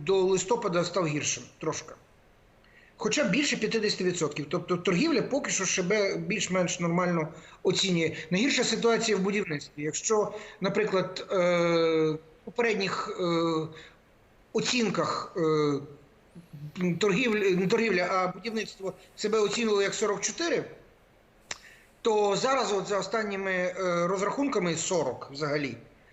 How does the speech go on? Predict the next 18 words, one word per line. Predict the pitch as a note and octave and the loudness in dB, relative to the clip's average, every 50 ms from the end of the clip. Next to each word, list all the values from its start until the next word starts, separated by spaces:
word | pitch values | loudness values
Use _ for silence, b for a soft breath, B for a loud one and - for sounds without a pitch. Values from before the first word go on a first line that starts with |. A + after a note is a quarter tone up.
| b b b b | b b b b
Тобто, | - F#3+ E3+ - G#3+ G3 G3 G3 | -6 -4 0 2 2 4 4 2
е, | G3 G#3 F#3 F3+ | 2 2 2 2
вони | F3 G#3 A#3 B3+ | 4 2 2 2
кажуть, | A#3 A#3+ A#3+ G3 G#3+ G#3 - | 2 2 2 2 2 2 0
що | - - - G#3+ G3+ | 0 0 2 2 2
в | G3 | 2
нас | G#3+ G#3+ G#3 F#3 F3+ - - - - | 2 0 0 0 0 -2 -4 -6 -6
і | A#3+ G#3 F#3 F3 | -4 -2 -2 0
зима | D#3+ D3+ F3+ G3 A3 C#4 D4+ | 0 0 0 2 2 2 0
попереду, | D4+ D4 C4 - - C4 A#3+ A#3 A3+ G3+ F#3 G#3 G#3 G3 G3+ F#3+ - | 0 -2 -4 -2 0 2 2 2 0 0 0 0 0 0 -2 -4 -6
і, | A3+ G3+ G3 G3 G3 F#3 F#3 F#3 F3+ - - D3+ | -6 -4 -2 -2 0 0 2 0 0 0 -2 -2
е, | F#3 F3 E3 E3 D#3+ D#3 D#3 D3+ C#3+ B B B B B B | 0 0 2 2 4 4 2 0 -2 B B B B B B
різко | - G#3 A#3+ A3 - - G3 | -2 -2 -2 -2 -2 -4 -2
зменшилася | F3+ G#3 G#3+ G#3 F3+ - G3 F#3+ F#3 F3 - F#3 | -2 0 -2 0 -2 0 0 0 0 0 -2 -4
кількість | F3+ G3 G#3 F3+ D3 F3 - - | -4 -4 -6 -4 -4 -6 -4 -2
робочої | F3 F3+ E3+ F3+ F3 - - F3+ E3+ | -2 0 0 0 -2 0 0 -2 -2
сили, | F3 - B3+ C#4 C#4+ C4+ B3+ B3 A#3 A3+ A3 A3+ B B B B B - - | -2 -2 -2 0 0 0 0 0 0 -2 -4 -6 B B B B B -10 -4
і, | G#3 G3+ G3+ G3+ G3 F#3+ F#3+ F3+ F3 | -2 -2 0 0 0 2 2 0 0